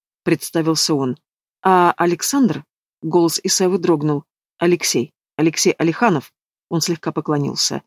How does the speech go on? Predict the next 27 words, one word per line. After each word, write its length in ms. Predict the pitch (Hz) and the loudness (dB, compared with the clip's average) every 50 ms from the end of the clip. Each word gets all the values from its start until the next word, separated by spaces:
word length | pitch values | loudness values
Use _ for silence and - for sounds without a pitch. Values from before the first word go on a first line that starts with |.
| _ _ - | _ _ -4
"Но 160 | 170 170 165 | -2 0 0
все 180 | 165 - - 311 | 0 0 0 2
зовут 280 | 214 180 165 185 - - | 2 2 0 0 0 0
меня 180 | 156 151 143 | 0 0 0
Лексом". 420 | 135 135 120 - - - 127 143 - _ _ _ _ _ _ _ _ - | 0 -2 -4 -4 -4 -4 -4 -4 -8 _ _ _ _ _ _ _ _ -4
"Интересное 560 | - 143 147 - 254 269 247 180 - 196 180 | -4 -2 0 2 2 2 4 2 2 0 0
имя. 360 | - - 190 180 180 180 165 _ _ _ _ _ _ _ - | 2 2 2 2 2 0 -2 _ _ _ _ _ _ _ -4
Сам 260 | - - 185 175 165 | -2 0 0 0 0
себе 200 | - - 156 156 | 0 0 -2 -2
придумал 380 | - 165 165 156 160 147 147 143 | -2 -2 -2 0 0 -2 -2 -2
в 60 | 151 | -2
детстве". 420 | 165 151 - - - - 123 - _ _ _ _ _ _ _ _ _ _ _ _ _ _ _ _ _ _ _ _ _ _ _ _ - | -2 -2 -2 -2 -8 -10 -12 -14 _ _ _ _ _ _ _ _ _ _ _ _ _ _ _ _ _ _ _ _ _ _ _ _ -4
Гулять 300 | 208 220 208 202 180 - | 2 4 4 4 4 4
с 60 | - | 2
Лексом 340 | 185 175 165 - - 175 170 | 2 2 2 2 0 0 2
было 180 | 156 170 160 160 | 2 2 2 2
приятно 440 | - 165 165 196 233 226 - 185 | 2 2 2 2 2 2 2 0
и 180 | 175 - - 175 | -2 0 0 0
ненапряжно. 800 | 175 170 160 160 151 - 156 143 139 127 123 131 135 139 - _ _ _ _ - | 0 2 0 -2 -2 -2 -4 -2 -2 -4 -6 -6 -6 -8 -10 _ _ _ _ -4
Они 220 | - 240 285 320 254 | 0 2 4 4 6
зашли 300 | 165 156 147 - - 151 | 4 2 0 0 -4 -2
в 40 | 156 | -2
городской 400 | - 156 156 147 - - 165 151 | 0 -2 -2 -2 -2 -2 -2 -2
парк 260 | - - 190 226 - | 0 -2 -2 -2 -4
в 60 | - | -6
центре 340 | - - 214 202 196 196 185 | -2 0 0 0 2 0 -2
города 460 | 156 170 180 180 175 156 165 165 | 0 0 0 0 0 0 -2 -4